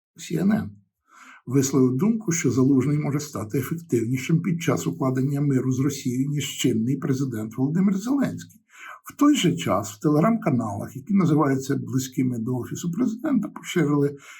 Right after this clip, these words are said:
інформацію, що декілька днів тому, коли Залужний приїжджав до України, з ним спілкувалися на Банковій, намагалися умовити залізного генерала на наступних виборах йти разом із командою Зеленського.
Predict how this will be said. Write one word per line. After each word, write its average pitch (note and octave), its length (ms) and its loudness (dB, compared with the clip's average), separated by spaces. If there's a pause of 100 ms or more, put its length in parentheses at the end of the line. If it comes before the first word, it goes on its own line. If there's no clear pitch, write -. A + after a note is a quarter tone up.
інформацію, A3 720 0
що E3 180 0
декілька C3+ 460 0
днів D#3 300 -2
тому, B2+ 260 2
коли F#3 220 2
Залужний C#3 440 2
приїжджав B2+ 520 0
до B2 80 0
України, E3+ 380 2
з E3 120 -4
ним C3+ 160 2
спілкувалися A#2+ 680 -4
на D#3 140 0
Банковій, A3 580 -2 (340)
намагалися E3 760 2
умовити B2+ 560 2
залізного A#2 480 -2
генерала B2+ 520 0
на B2 120 -6
наступних B2 640 -4
виборах A#2 500 -2
йти B2+ 360 -2 (300)
разом B2+ 400 2
із B2+ 100 -2
командою C3+ 520 4
Зеленського. D3 760 -2